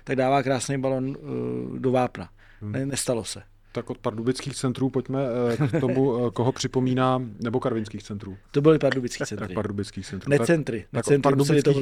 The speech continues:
Speaker 1: otočit.
Speaker 2: necentrů pojďme, eh, pojďme na to, koho nám připomíná.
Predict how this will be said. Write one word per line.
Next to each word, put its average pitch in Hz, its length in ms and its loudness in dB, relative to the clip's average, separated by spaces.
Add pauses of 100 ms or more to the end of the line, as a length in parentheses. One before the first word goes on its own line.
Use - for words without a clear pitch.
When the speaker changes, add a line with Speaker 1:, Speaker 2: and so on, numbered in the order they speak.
Speaker 1:
otočit. 127 200 0
Speaker 2:
necentrů 131 480 0
pojďme, 139 360 4
eh, - 560 -10 (500)
pojďme 127 520 4
na 120 120 4
to, 127 160 4
koho 113 280 2
nám 123 160 4
připomíná. 101 720 -2